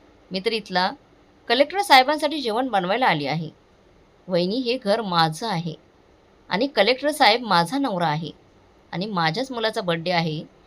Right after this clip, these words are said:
हे तुम्ही लक्षात घ्या, आणि त्याच्याच बर्थडेच्या पार्टीचं हे सेलिब्रेशन चालू आहे." "म्हणजे सोनाली, तुझा नवरा कलेक्टर आहे?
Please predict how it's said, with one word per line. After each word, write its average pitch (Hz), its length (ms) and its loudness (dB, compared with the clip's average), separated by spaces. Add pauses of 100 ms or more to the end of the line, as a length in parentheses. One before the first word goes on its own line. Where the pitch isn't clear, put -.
(300)
हे 226 80 -2
तुम्ही 302 220 -4
लक्षात 247 360 2
घ्या, 160 200 -8 (840)
आणि 262 160 -2 (100)
त्याच्याच 285 320 2
बर्थडेच्या 254 400 2
पार्टीचं 208 420 2
हे 247 160 -2
सेलिब्रेशन 208 560 -4
चालू 160 260 -2
आहे." 160 220 -6 (2500)
"म्हणजे 240 240 -4
सोनाली, 269 340 -6
तुझा 269 220 -4
नवरा 262 280 -2
कलेक्टर 240 440 -6
आहे? 302 300 0